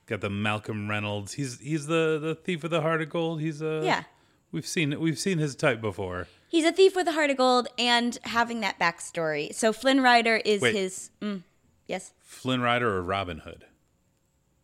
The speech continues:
Speaker 2: No, I, I never got an attachment to Robin Hood.
Speaker 1: Wow.
Speaker 2: So I'm not one of those
Speaker 1: Congrat-,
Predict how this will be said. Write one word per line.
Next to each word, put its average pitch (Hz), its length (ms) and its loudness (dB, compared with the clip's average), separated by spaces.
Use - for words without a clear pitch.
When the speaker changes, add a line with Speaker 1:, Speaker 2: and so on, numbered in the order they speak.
Speaker 2:
No, 240 200 4
I, 262 280 8
I 254 100 6
never 247 220 4
got 220 140 4
an 196 120 -4
attachment 170 520 -6
to 170 60 -8
Robin 156 280 -4
Hood. 147 180 -6
Speaker 1:
Wow. 87 260 -2
Speaker 2:
So - 80 -2
I'm 208 160 2
not 196 160 0
one 185 120 -4
of 170 80 -6
those 156 460 -6
Speaker 1:
Congrat-, 165 180 -2